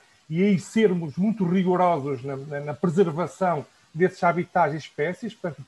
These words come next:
e, obviamente investindo numa luta desigual de todos os anos estarmos sempre a retirar as espécies exóticas, mas tem que haver aqui, eh, mecanismos que sustentem, sejam,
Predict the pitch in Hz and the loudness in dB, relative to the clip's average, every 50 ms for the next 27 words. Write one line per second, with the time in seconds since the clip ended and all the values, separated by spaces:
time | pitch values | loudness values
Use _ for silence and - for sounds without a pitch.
0 | _ _ - 196 185 196 - 190 190 165 190 185 196 190 196 190 185 175 139 - | _ _ -4 -4 -4 0 2 2 2 4 2 2 0 0 0 0 0 -2 -2 -4
1 | - - 208 208 202 170 147 139 135 147 170 170 185 190 196 208 196 - - 147 | -4 0 2 2 2 2 0 -2 -4 -4 -4 -2 0 2 2 2 0 0 -2 -4
2 | 131 - - _ _ _ _ - 135 120 151 190 165 147 175 185 190 185 147 139 | -6 -6 -8 _ _ _ _ -14 -8 -4 -2 -2 0 2 4 6 6 4 4 0
3 | 123 _ - 240 226 196 196 151 165 190 190 160 - - 185 165 160 - - - | -6 _ -2 -2 0 0 -2 -2 0 -2 -2 -2 -4 -4 -4 -4 -6 -8 -6 -4
4 | 226 185 - 196 170 156 - - 185 170 170 165 160 139 - _ - 147 143 - | -4 -2 -2 -2 -2 -4 -4 -4 -2 0 0 0 -2 -4 -8 _ -8 -10 -8 -8
5 | - 160 143 127 147 156 156 - 185 165 - 190 185 - _ _ _ _ _ _ | -8 -10 -6 -4 -4 -4 -4 -6 -8 -8 -6 -8 -8 -8 _ _ _ _ _ _
6 | - 165 196 220 247 220 - - 214 220 202 214 208 175 185 208 202 202 180 139 | -2 0 2 2 2 0 0 0 0 0 2 2 0 2 2 2 2 2 0 -2
7 | - - 202 214 226 226 226 - _ _ _ _ _ - 165 160 160 165 196 202 | 0 2 2 2 2 0 -2 -8 _ _ _ _ _ -8 -6 -4 -2 0 0 0
8 | 208 - 214 190 180 190 208 226 202 190 202 214 202 - - _ - - - 202 | 2 4 4 6 6 8 6 6 6 4 2 0 -2 -4 -8 _ -6 -2 0 0
9 | - - - 190 185 202 220 202 214 220 269 - - - _ _ _ _ _ _ | 0 0 0 0 2 2 2 2 2 0 0 0 -4 -14 _ _ _ _ _ _
10 | _ _ _ - - - 285 226 214 | _ _ _ -10 -4 -2 0 4 4